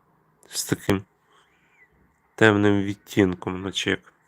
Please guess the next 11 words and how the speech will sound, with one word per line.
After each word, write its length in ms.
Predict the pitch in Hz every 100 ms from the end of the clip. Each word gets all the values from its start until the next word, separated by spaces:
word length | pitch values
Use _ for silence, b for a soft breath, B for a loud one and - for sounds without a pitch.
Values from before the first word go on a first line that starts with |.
| _ _ _ _ _ _ _ _ _ _ _ _ _ _ _ _ _ _ _ _ _ _ _ _ _ _ _ _ - - _ - - -
три 220 | 101 104
Д 300 | 98 101 98
ефект. 540 | 92 - 92 - - _ b b b b b b b b b _ _ _ _ _ _ _ _ _ _ _ _ _ _ -
Хоча 240 | - - 90
насправді 680 | 92 - 98 90 87 87 - - _ _ _ _ _ _ _ _ _ B B B B B B B _
колір 360 | - 95 92 90
інший. 540 | 82 78 - - - - - _ _ _ -
Та 120 | 95
не 140 | 107
бийся 400 | 110 117 98 -
ти. 240 | 95 -